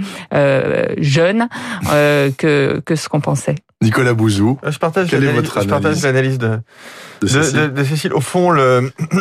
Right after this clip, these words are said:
Speaker 3: <clears throat> euh, Emmanuel Macron, il a été élu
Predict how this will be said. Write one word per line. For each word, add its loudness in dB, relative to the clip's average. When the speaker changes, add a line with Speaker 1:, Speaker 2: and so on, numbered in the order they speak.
Speaker 3:
<clears throat> -20
euh, 0
Emmanuel 2
Macron, 0
il 0
a 2
été 0
élu 0